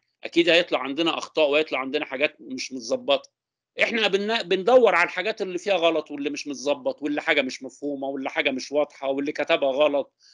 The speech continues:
واللي، و-، و-، واللي، واللي تلصقنا فيها وضحك علينا و-، و-، ومرت عليه مرور الكرام واللي، واللي، واللي نقلها من كتاب زي ما هي وما رضيش وهكذا.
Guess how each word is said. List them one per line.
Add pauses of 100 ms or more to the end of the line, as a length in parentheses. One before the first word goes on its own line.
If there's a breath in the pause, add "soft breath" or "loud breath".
(220 soft breath)
واللي،
و-،
و-،
واللي،
واللي
تلصقنا
فيها
وضحك
علينا
و-، (320 soft breath)
و-،
ومرت
عليه
مرور
الكرام
واللي، (440 soft breath)
واللي،
واللي
نقلها
من
كتاب
زي
ما
هي
وما
رضيش
وهكذا.